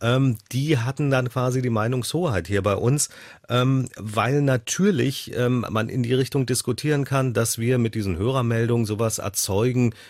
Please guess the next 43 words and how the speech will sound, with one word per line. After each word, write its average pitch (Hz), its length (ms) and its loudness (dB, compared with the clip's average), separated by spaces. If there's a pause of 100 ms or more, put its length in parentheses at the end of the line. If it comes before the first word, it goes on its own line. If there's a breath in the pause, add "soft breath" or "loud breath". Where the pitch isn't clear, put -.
wie 110 160 0
einen 113 540 -2
flächendeckenden 113 1300 0
Überwachungs- 110 680 0
und 113 140 -2
Geschwindigkeitskontrolldruck. 120 1700 0 (400 loud breath)
Ähm, 123 520 2
aber 120 220 0
man 120 140 2
kann 127 160 -2
natürlich 127 360 -2
genauso 107 380 -2
gut 110 180 -2
auch 101 160 -4
anders 113 420 -2
argumentieren 90 720 -2
und 98 100 -4
wir 98 120 0
haben 101 140 -2
uns 113 120 -2
eben 107 280 -4
entschlossen 104 540 0
zu 107 100 -6
sagen, 92 320 -2
okay, 120 400 2 (460 loud breath)
die 117 100 -2
Blitzer 113 420 -2
hatten 135 240 -4
ihre 117 240 -2
Zeit, 127 340 0
wir 110 120 2
hatten 117 160 2
sie 110 80 -2
über 139 240 0
zwanzig 117 480 -2
Jahre 107 300 0
im 101 100 -2
Programm 101 440 0
und 107 180 -2
heute 104 260 2
ist 107 180 -2
der 104 100 0
Tag, 107 320 -4